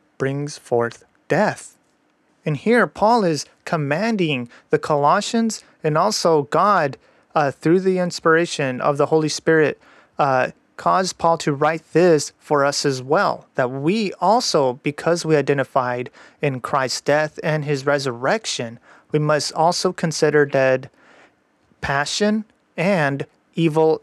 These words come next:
desire, because this desire, James says, when it has, it has conceived, gives birth to sin. Obviously, you're already messed up there,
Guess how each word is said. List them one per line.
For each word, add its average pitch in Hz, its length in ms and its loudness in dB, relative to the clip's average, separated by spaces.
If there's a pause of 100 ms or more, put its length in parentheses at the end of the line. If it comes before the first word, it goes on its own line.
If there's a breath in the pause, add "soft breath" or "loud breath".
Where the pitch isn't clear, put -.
desire, 139 800 0
because 139 420 -2
this - 260 0
desire, 147 680 0
James 135 380 -6
says, 160 540 -2 (960 loud breath)
when 143 120 0
it 147 100 0
has, 151 400 -2 (600)
it 180 200 0
has 180 460 -2 (420)
conceived, 185 800 -2
gives 180 360 0 (160)
birth 151 300 0
to 135 160 -4
sin. 175 680 0 (1160)
Obviously, 147 380 -2
you're 139 140 2
already 147 460 0
messed 131 380 -4
up - 220 -4
there, - 320 -6